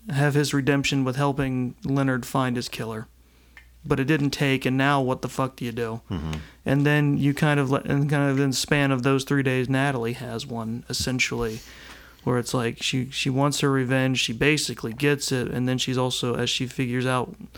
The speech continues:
Speaker 1: just what it's, what it's like for Leonard, she fe-, she feels more sympathetic with him.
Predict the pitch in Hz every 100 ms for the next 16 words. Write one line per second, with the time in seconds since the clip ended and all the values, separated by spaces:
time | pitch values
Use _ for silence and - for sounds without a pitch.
0 | - - - - - - - - 147 -
1 | 143 123 - 123 131 - 127 139 - 117
2 | 127 143 127 113 131 - - - 123 -
3 | 143 131 - - 131 135 127 123 123 120
4 | 135 123 - 135 117 - 71 71